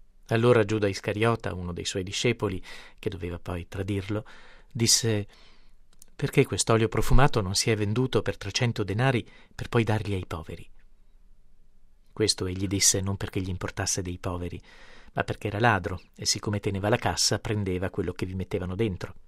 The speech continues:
Gesù allora disse: "Lasciatela fare, perché lo conservi per il giorno della mia sepoltura.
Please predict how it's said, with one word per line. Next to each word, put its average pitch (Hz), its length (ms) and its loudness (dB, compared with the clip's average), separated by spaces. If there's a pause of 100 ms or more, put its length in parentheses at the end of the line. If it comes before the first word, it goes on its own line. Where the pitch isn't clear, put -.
(920)
Gesù 117 340 2
allora 95 300 -6
disse: - 440 -6 (1700)
"Lasciatela 101 480 -2
fare, - 340 -12 (880)
perché 113 240 0
lo 104 100 2
conservi 107 540 -2
per 98 160 -8
il 95 100 -4
giorno 104 300 -2
della 92 180 -6
mia 95 160 -6
sepoltura. - 640 -8